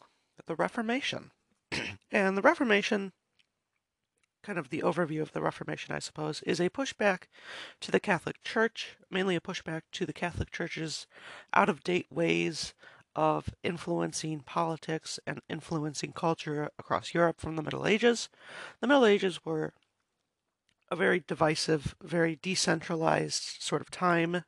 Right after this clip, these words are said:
with governments not really being able to influence their people because their people didn't trust them. Um, and religion was seen more as the constant,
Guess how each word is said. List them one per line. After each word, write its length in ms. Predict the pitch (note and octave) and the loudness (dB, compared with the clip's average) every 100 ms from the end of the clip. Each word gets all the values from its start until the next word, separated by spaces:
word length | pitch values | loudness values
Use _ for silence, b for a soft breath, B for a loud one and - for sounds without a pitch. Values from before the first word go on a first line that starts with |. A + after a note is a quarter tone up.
| - | -6
with 380 | C3+ C#3 - - | -2 -2 0 2
governments 540 | F3 F#3+ E3 D3+ - | 4 4 2 0 -2
not 140 | G3+ - | 0 2
really 180 | A3 G#3 | 4 4
being 160 | F#3 | 2
able 160 | F3 E3 | 2 2
to 140 | E3 | 0
influence 460 | - F3 E3+ D#3+ - | -2 -6 -6 -6 -6
their 120 | C#3+ | -8
people 480 | - - - B3+ D4+ B B B B B | -8 -4 4 4 2 B B B B B
because 240 | G3 A#3 F#3+ | 2 4 4
their 120 | G#3 | 0
people 260 | G3+ F#3 | 0 -2
didn't 200 | F3+ E3+ | -2 -6
trust 320 | - - - - | -8 -10 -8 -10
them. 220 | - C3 _ B B B - | -12 -16 _ B B B -6
Um, 260 | D#3 D#3 - | -2 -2 0
and 160 | E3 | 0
religion 380 | E3+ G#3+ A#3+ A#3+ | 4 4 4 2
was 100 | F#3+ | 2
seen 420 | - G3 F#3 F3+ | 0 0 0 -2
more 360 | - F3+ F3 E3+ | -4 0 2 4
as 100 | D#3+ | 2
the 80 | - | -6
constant, 720 | - F#3 F#3+ - F3 F3 | -2 0 0 -4 -8 -8